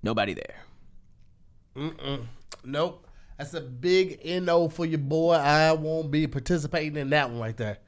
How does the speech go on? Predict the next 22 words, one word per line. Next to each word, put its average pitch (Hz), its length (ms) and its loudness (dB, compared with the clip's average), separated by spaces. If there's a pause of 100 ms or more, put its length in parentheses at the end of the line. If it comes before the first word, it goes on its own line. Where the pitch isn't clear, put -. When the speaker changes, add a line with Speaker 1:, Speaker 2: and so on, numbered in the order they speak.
(120)
Speaker 1:
That 233 140 12
sounds 269 240 10
fu-, - 120 4
so 185 280 12
if, - 300 6
if 147 220 10
there 170 140 12
was, 180 80 10
like, 160 120 10
a 131 40 6
tour 165 500 10
and 123 120 6
we 139 100 8
stopped 147 380 8
in 127 280 4 (540)
New 139 140 10
Orleans, 151 420 10
you 123 80 4
wouldn't 139 200 4
try 143 140 6
to 135 60 4
go? 151 240 4